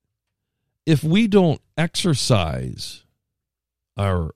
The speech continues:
arms and legs, they become pretty much limp without strength. You have to exercise your biblical knowledge as well.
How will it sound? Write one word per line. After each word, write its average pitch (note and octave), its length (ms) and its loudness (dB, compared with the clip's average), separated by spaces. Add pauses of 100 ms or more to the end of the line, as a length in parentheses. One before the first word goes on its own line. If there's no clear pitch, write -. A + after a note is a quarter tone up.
arms G2 400 2
and D#2+ 180 -4
legs, F#2 460 0
they A2 160 0
become A#2 680 0
pretty A2+ 460 -2 (160)
much - 500 -8 (800)
limp G2+ 460 -2 (1500)
without G#2 400 4
strength. - 680 -2 (380)
You F#2+ 180 0
have C#3 180 4
to - 200 0
exercise D3+ 800 0
your B2+ 140 2
biblical G#2 880 -2 (540)
knowledge G#2+ 760 2
as F#2+ 220 0
well. G#2+ 720 -2